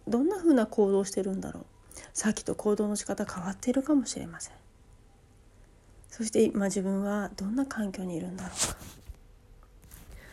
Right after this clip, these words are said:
っていう風にですね、ちょっとね、自分よ-、あの、今見ている、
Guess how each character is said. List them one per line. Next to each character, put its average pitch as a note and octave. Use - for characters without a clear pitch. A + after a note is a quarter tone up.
っ -
て C4+
い D4
う D4+
風 D#4+
に C4
で F#3+
す F#3
ね、 F#3
ち D4
ょ F#4
っ -
と C#4
ね、 A3+
自 G#3+
分 B3
よ-、 C4+
あ G#3+
の、 A3+
今 C#4+
見 A#3
て C#4
い G#3+
る、 F#3+